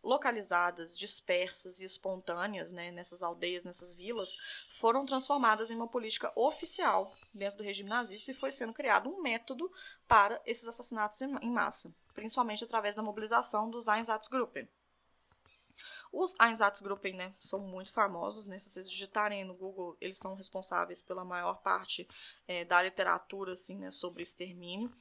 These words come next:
Eles eram as unidades paramilitares especiais da S S e da polícia e foram originalmente criadas em mil novecentos e trinta e oito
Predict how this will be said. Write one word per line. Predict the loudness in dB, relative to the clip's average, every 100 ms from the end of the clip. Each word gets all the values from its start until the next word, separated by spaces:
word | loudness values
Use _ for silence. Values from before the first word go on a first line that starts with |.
| -18 -16 -10 -2
Eles | 2 6
eram | 6 6
as | 2
unidades | 2 6 6 6
paramilitares | 4 4 2 0 2 2 0
especiais | -8 -4 0 4 4
da | 4 0
S | 0 0
S | 0 -2
e | -2 -4
da | -2
polícia | -4 -4 -4 -4 -6 -14 -20 -12
e | -8 -4
foram | 2 4
originalmente | 4 0 0 0 0
criadas | 2 4 4 0
em |
mil | -6 -4
novecentos | -4 -4 -6
e |
trinta | -8 -4 -2
e | 0
oito | -2 -4 -14